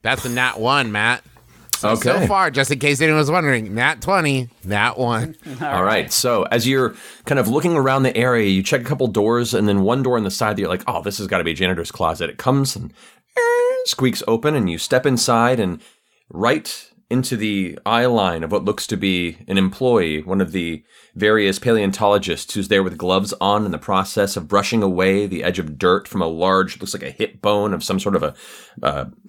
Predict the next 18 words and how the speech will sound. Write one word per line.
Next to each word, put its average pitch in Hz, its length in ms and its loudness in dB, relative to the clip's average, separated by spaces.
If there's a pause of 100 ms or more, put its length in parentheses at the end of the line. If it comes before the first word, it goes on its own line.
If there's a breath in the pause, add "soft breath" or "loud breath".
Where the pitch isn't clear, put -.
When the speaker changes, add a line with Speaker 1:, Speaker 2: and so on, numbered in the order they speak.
(140)
Speaker 2:
like - 140 -2
a - 100 -8 (260)
plesiosaur, 131 840 2 (480)
Speaker 1:
Mm-hmm. 123 140 -4
Speaker 2:
but 110 80 -4
it - 20 -6
just 107 160 -6
kinda 85 140 -4
looks 127 240 0
right 139 120 2
up 135 120 2
at 110 80 -4
you. 95 220 -2 (360)
"Um, 117 680 0 (240)
can 113 140 -4
I 113 80 4
help 131 260 0
you?" 190 320 -2